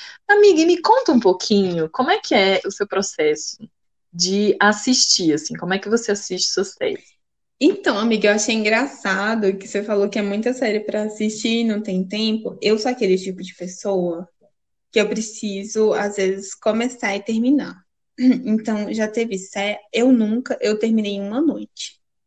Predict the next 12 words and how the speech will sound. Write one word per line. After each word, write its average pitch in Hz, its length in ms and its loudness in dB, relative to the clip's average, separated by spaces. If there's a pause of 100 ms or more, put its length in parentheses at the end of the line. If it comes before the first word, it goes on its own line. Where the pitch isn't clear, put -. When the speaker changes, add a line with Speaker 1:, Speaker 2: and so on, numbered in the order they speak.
(200)
Speaker 2:
<laughs> - 720 -2 (1600)
Então, 208 580 0
assim, 220 420 0
eu 214 80 -2
sou 208 100 -2
aquele 214 220 -2
tipo 208 120 -4
de 214 100 -6
pessoa 214 280 -2
que 226 160 -4
maratona 214 680 -2
mesmo. 190 720 0